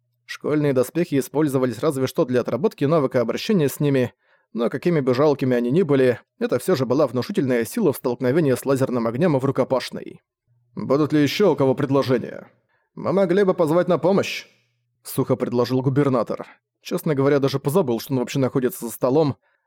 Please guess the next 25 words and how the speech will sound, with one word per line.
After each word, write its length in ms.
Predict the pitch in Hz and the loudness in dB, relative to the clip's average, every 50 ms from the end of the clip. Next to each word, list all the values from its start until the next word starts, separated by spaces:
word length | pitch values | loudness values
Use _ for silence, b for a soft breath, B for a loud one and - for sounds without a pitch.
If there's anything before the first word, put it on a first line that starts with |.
| _ | _
настолько 440 | - 139 131 120 - 151 139 131 147 | -4 -4 -4 -2 0 -2 -2 0 0
мы 140 | 139 139 135 | 2 2 2
увлеклись 360 | 131 123 127 123 147 147 131 - | 2 2 2 2 2 0 0 0
своими 280 | - 131 131 131 139 | 0 0 2 2 2
планами. 580 | 127 - 143 131 120 104 - - - - - - _ _ _ _ _ _ _ _ _ _ _ - | 0 0 0 0 0 -2 -6 -8 -12 -14 -16 -18 _ _ _ _ _ _ _ _ _ _ _ -10
На 180 | - 110 117 | -6 -6 -6
Тревельяне 580 | - - 120 117 117 117 117 117 135 170 185 170 | -4 -2 -2 -2 -2 0 0 0 2 2 0 0
сосредоточились 800 | - - 135 - - - 120 117 - - 208 - 180 156 139 - | -2 -4 -6 -6 -6 -4 -4 -2 -2 -4 -4 0 0 0 2 0
непонимающие 640 | 143 127 - 131 135 139 147 147 135 123 - - 135 | 0 0 0 2 2 2 2 2 0 0 0 -2 -2
взгляды. 540 | 120 113 117 139 135 127 113 80 - - - - _ _ _ _ _ _ _ _ _ | -2 -2 0 0 0 0 0 -2 -8 -10 -14 -18 _ _ _ _ _ _ _ _ _
«Мы 260 | - - 135 165 190 165 | -6 -2 0 2 2 2
здесь 260 | - 170 185 170 - | 2 2 2 2 2
на 140 | 170 151 117 | 0 0 2
Перле 340 | 131 151 170 175 175 160 | 2 2 2 4 2 2
тоже 260 | 139 - 160 202 220 254 | 2 4 2 2 4 2
держим 320 | 226 208 143 135 147 143 | 2 2 2 2 0 0
астропатов, 460 | 131 - 147 139 - 151 139 131 113 | 0 0 0 0 0 0 0 0 -2
знаете 380 | 113 135 135 127 110 98 - 101 | 0 0 0 0 0 0 -4 -6
ли». 140 | 80 - - - 120 - _ _ _ _ _ _ _ _ _ _ _ _ _ | -8 -10 -12 -14 -18 -20 _ _ _ _ _ _ _ _ _ _ _ _ _
Вспомнив 440 | - - - 143 160 175 165 147 | -20 -10 -6 -4 -2 -2 -2 -2
об 140 | 139 131 127 | -2 -2 -4
источнике 480 | 120 - - 147 - - 135 117 - 117 | -4 -4 -4 -4 -2 -2 -4 -2 -4 -6
слухов, 440 | - - 156 190 196 - 139 - - | -4 -2 -2 -2 0 0 -2 -2 -2
распространяемых 800 | 131 - - - 123 - - - 135 139 139 131 123 123 113 117 | -4 -4 -4 -6 -8 -4 -4 -2 0 2 2 0 0 -2 -2 -2
Браскером, 580 | - 160 175 - - 151 139 143 139 135 104 | -2 -2 -2 0 0 0 0 2 0 -2 -4